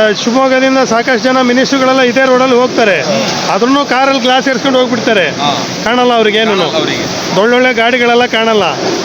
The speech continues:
Speaker 1: ಬೈಕಲ್ಲಿ ಬಂದವ್ರು ಬೀಳ್ತಾರೆ ಅಂತ ಹೇಳೋದು
Speaker 2: ಹಾ,
Speaker 1: ತಾವು.
Speaker 2: ಬೈಕರ್ ಬಂದರು. ಮೊನ್ನೆ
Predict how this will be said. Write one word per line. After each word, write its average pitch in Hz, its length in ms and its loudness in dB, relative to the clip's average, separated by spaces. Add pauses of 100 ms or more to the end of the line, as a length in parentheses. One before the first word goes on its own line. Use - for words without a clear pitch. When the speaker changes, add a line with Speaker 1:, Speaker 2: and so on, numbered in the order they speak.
(240)
Speaker 1:
ಬೈಕಲ್ಲಿ 247 340 0
ಬಂದವ್ರು 240 280 0
ಬೀಳ್ತಾರೆ 226 340 0
ಅಂತ 214 140 -2
ಹೇಳೋದು 208 220 2
Speaker 2:
ಹಾ, 156 80 -2
Speaker 1:
ತಾವು. 165 160 0
Speaker 2:
ಬೈಕರ್ 214 400 -4
ಬಂದರು. 214 380 -2
ಮೊನ್ನೆ 214 320 -2